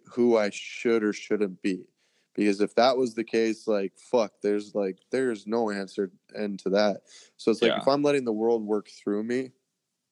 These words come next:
Speaker 1: you know, then I'm taking it all in. I'm listening.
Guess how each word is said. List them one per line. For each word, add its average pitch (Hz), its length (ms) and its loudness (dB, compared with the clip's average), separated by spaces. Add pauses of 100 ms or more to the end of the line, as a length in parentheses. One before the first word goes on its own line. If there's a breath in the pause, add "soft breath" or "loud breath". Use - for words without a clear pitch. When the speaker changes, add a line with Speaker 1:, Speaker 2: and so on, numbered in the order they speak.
(360)
Speaker 1:
you 120 140 0
know, 110 260 2 (320 soft breath)
then 117 100 4
I'm 120 240 2
taking 127 400 0
it 107 100 0
all 104 280 0
in. 98 260 -8 (120)
I'm 104 200 -2
listening. 101 640 -2